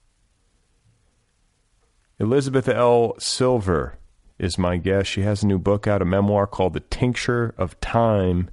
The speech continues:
It is available now from Penguin Press. She and I will be in conversation in just a bit. Uh,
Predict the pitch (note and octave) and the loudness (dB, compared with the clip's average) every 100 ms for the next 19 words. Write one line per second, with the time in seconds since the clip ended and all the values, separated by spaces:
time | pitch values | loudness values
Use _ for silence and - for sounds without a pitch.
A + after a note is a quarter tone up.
0 | - _ _ _ - - _ _ - F2+ | -12 _ _ _ -20 -20 _ _ -6 -4
1 | F2+ F2 G2+ F#2+ F2 F2+ F#2 - D2+ - | -2 -2 0 0 0 0 -2 -4 -6 -2
2 | G#2 G2 D#2+ D2 - G2 G2 - - - | 0 0 -2 -4 0 2 2 -2 -14 -18
3 | - _ _ - _ _ - - F#2+ F2+ | -20 _ _ -20 _ _ -18 -6 -4 -2
4 | F2+ F2 E2+ E2 D#2+ F#2 E2+ E2+ - F2 | -2 -2 -4 -4 -4 -4 -4 -6 -4 -4
5 | F2 - F2 F2+ - _ _ _ - D2+ | -4 -4 -4 -4 -6 _ _ _ -8 -6
6 | E2 - D2+ E2 F2 A2 - _ _ _ | -6 -6 -6 -2 -2 -4 -8 _ _ _
7 | _ _ - - _ _ _ - G#2+ G#2+ | _ _ -20 -20 _ _ _ -4 0 2
8 | G#2+ G#2 G2+ F#2 | 2 2 0 -2